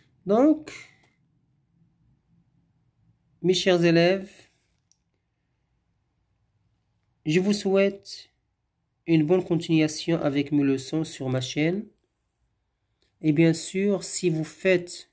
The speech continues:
vos devoirs et vous répondez aux exercices, aux questions des exercices, vous allez apprendre petit à petit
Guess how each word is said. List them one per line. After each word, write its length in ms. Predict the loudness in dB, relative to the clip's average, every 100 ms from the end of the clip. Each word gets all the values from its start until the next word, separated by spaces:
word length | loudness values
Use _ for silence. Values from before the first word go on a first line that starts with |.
| -10
vos 200 | -4 -2
devoirs 800 | 0 -2 0 0 0 -2 -8 -6
et 340 | -2 0 -2 -4
vous 220 | -4 -2
répondez 680 | 0 -2 -2 0 2 2 0
aux 120 | -2 -4
exercices, 1080 | -2 -2 -4 -6 -6 -6 -6 -8 -14 -20 _ -12
aux 100 | -8
questions 480 | -6 -6 -4 0 2
des 240 | 0 -2
exercices, 720 | -4 -2 -4 -6 -8 -8 -12 _ _ _ -4
vous 220 | 0 2
allez 160 | 2 2
apprendre 560 | -2 -4 -2 -2 -2
petit 240 | -4 -6 -6
à 60 |
petit 380 | -8 -8 -8 -8